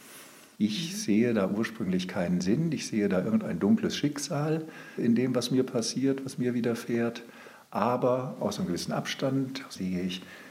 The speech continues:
das hat doch irgendetwas Gutes für mich oder für andere bewirkt.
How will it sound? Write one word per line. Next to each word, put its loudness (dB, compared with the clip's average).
das -4
hat -2
doch -2
irgendetwas -4
Gutes 2
für -6
mich 0
oder 0
für -6
andere 2
bewirkt. 2